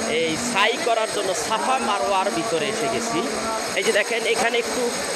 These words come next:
নীল বাতি দেখা যায়, লম্বা লম্বা বাতি, এখানে একটু দৌড়াইতে হয়। এই যে যা-, হাজি সাহেবেরা দৌড়াচ্ছে, তো আপনারা এভাবে একটু একটু করে দৌড়াতে হবে, অল্প অল্প করে। এখানেও আপনার সাতবার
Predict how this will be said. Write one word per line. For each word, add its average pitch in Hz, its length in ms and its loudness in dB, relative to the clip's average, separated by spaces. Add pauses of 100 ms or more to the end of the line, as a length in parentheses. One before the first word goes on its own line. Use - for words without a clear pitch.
(200)
নীল 247 240 0
বাতি 247 320 2
দেখা 208 280 2
যায়, 254 260 2
লম্বা 196 300 0
লম্বা 208 300 0
বাতি, 170 360 4 (500)
এখানে 233 300 4
একটু 254 220 0
দৌড়াইতে 294 420 6
হয়। 151 160 2
এই 156 60 0
যে 165 160 -2
যা-, 170 80 0 (460)
হাজি 196 220 2
সাহেবেরা 247 360 2
দৌড়াচ্ছে, 233 480 2 (720)
তো 214 60 2
আপনারা 233 440 2
এভাবে 247 300 2
একটু 254 180 -2
একটু 254 220 -2
করে 247 220 2
দৌড়াতে 214 380 2
হবে, 147 260 0 (600)
অল্প 160 280 0
অল্প 233 300 2
করে। 277 180 4 (2500)
এখানেও 233 400 2 (800)
আপনার 214 320 0
সাতবার 196 600 2